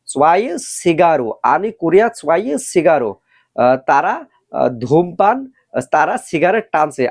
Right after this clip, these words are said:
আনি কুরিয়াত সিগারো, তারা, আহ, তারা, আহ, সিগারেট টানছে। তো এখানে, আহ, তারা সিগা-, আহ, তারা ধূমপান করে, তাহলে কিভাবে হবে? আনি, আহ, কুরিয়াত, আনি কুরিয়াত, তারা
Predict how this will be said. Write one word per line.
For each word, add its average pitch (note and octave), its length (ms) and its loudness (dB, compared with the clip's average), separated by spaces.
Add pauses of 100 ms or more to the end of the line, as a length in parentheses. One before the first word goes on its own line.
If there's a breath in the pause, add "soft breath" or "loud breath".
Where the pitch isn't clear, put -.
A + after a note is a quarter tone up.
(100)
আনি D#3+ 400 0
কুরিয়াত F3+ 580 0
সিগারো, D3+ 640 -2
তারা, E3+ 400 0 (340 soft breath)
আহ, C3 540 4
তারা, D#3 260 2
আহ, A#2+ 580 2
সিগারেট F3 460 0 (100)
টানছে। E3+ 420 -2 (580)
তো - 60 2
এখানে, A#3+ 380 2
আহ, C4 300 -6 (100)
তারা G#3+ 260 2 (540)
সিগা-, F#3 320 2
আহ, D3 140 4
তারা F#3 320 2
ধূমপান A#3+ 540 -2
করে, A#3 360 2 (460 soft breath)
তাহলে G#3 220 4
কিভাবে G#3 340 0
হবে? A3+ 200 0 (580 loud breath)
আনি, G3 300 0 (280 soft breath)
আহ, B2+ 160 0 (120)
কুরিয়াত, G#3+ 400 2 (200)
আনি F3 320 0
কুরিয়াত, C#3+ 420 0 (180)
তারা C#3+ 240 2